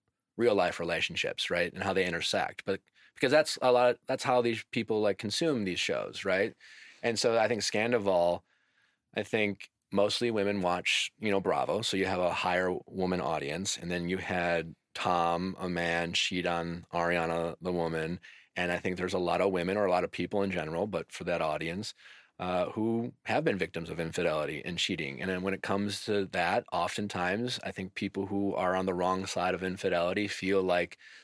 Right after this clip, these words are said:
the person who wronged them wasn't held accountable, uh, who kinda got away with it. And I think Tom was the person they could, like, hold accountable. It was like, finally, he was, like, the figurehead for all the people who had ever cheated on anyone,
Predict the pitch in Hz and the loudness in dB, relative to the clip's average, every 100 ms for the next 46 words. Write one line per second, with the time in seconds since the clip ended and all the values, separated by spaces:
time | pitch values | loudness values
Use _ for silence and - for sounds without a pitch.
0 | - 104 - 98 95 98 92 87 87 95 | -10 -6 -2 -2 -2 -2 0 0 0 0
1 | 98 90 90 98 - 87 98 - 87 92 | 0 0 0 -2 -2 0 -2 -2 -4 -2
2 | 87 85 92 - - - - - _ - | 2 2 2 -6 -20 -20 -20 -20 _ -4
3 | 87 85 85 - 98 92 90 - 95 95 | 0 2 2 0 -4 -4 -4 -2 -2 2
4 | 90 98 85 82 90 92 131 139 - 95 | 2 2 0 0 0 2 0 0 -2 -4
5 | 98 113 104 92 _ _ - - 101 101 | -2 -2 -2 -6 _ _ -8 -2 2 2
6 | 95 90 90 - 98 90 87 92 - - | 2 0 -6 -4 0 0 -2 -4 -6 -8
7 | _ _ _ _ _ _ - 95 - 95 | _ _ _ _ _ _ -10 -8 -2 0
8 | 92 95 90 87 - 92 85 87 - 95 | 0 0 -2 -2 -2 -2 -2 -4 -2 -4
9 | 80 78 82 76 69 52 - _ 92 92 | -4 -4 -4 -4 -4 -4 -6 _ -2 0
10 | - 85 - 107 101 101 101 98 87 110 | 0 0 0 2 2 2 2 2 0 0
11 | 110 101 98 95 92 - 104 95 90 92 | 0 2 2 2 -2 0 0 2 2 2
12 | 85 85 - 90 87 98 104 98 98 92 | 0 -2 -4 0 4 4 2 0 -2 -2
13 | 95 95 87 87 101 107 - 98 95 90 | -2 0 0 2 2 2 2 2 2 2
14 | 85 95 92 90 85 82 | 0 0 0 0 0 -4